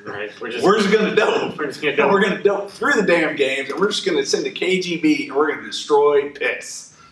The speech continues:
Speaker 2: Now, it's, if you say it, like, out loud, it's amazing. Like, how much attention is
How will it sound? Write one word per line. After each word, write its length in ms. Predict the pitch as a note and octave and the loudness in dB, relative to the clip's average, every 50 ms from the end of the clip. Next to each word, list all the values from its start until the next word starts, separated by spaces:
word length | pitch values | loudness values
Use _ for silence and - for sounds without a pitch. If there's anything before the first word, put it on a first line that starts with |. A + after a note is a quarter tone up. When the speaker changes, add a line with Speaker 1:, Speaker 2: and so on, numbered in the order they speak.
| _ _ - | _ _ -6
Speaker 2:
Now, 180 | C3+ C#3 D3+ - | -4 -4 -2 0
it's, 360 | E3+ E3 - - - - - | 0 0 0 -2 -6 -6 -6
if 140 | D3+ D3+ E3 | -6 -4 -4
you 80 | F#3+ | -4
say 160 | F#3+ - C4 | -2 0 2
it, 180 | B3 A#3 - - | 4 4 4 2
like, 160 | C#3+ B2 - - B2+ | 0 -2 -2 0 0
out 180 | C3 B2+ - | 0 0 0
loud, 240 | A2+ A#2 A2+ G#2 G#2+ | 0 -2 -2 -2 -4
it's 140 | G#2+ - A2 | -6 -6 -8
amazing. 380 | A2 A2 G2+ G2+ G2+ - - - | -6 -6 -8 -8 -10 -12 -16 -18
Like, 180 | - - - - - - _ _ - - _ | -16 -16 -16 -18 -20 -20 _ _ -20 -20 _
how 300 | - - E3 F3+ G3+ G#3+ G#3+ | -6 -2 0 0 0 0 0
much 580 | G#3 F#3 F3 E3 D#3 - - - - - - - | 0 0 0 0 -2 -2 -4 -6 -10 -12 -10 -10
attention 640 | - - - - B2 A#2+ A#2+ - A2 G#2 G2+ - - | -10 -10 -8 -8 -8 -8 -8 -8 -8 -8 -8 -8 -8
is 380 | G#2+ G#2+ G#2+ G#2 - - - | -10 -8 -8 -10 -12 -14 -18